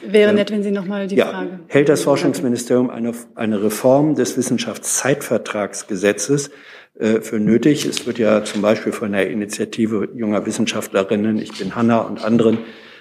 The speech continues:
Speaker 2: kritisiert, dass relativ viele Verträge nur kurze Laufzeit haben und sowohl für die wissenschaftliche Arbeit als auch, äh, für die Karriereentwicklung und Existenzsicherung ist das nicht förderlich.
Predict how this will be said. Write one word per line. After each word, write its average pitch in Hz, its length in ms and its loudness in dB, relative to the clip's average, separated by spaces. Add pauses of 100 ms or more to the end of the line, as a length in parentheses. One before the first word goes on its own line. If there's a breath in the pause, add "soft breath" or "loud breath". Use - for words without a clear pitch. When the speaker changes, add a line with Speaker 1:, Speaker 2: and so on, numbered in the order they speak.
(120)
Speaker 2:
kritisiert, 117 560 4
dass 117 220 -2
relativ 113 420 0
viele 143 300 4
Verträge 110 720 0 (320 loud breath)
nur 110 140 -6
kurze 117 320 0
Laufzeit 98 640 2
haben 110 400 -2
und 107 240 -8
sowohl 107 720 -2
für - 180 -10
die 98 120 -6
wissenschaftliche 110 720 -6
Arbeit 120 380 4
als - 200 -4
auch, 98 240 2 (580 loud breath)
äh, 101 240 0
für 110 240 -6
die 101 120 -4
Karriereentwicklung 104 1500 0
und 101 180 -2
Existenzsicherung 104 880 -2
ist - 180 -6
das - 160 -4
nicht 101 180 -12
förderlich. 95 540 -6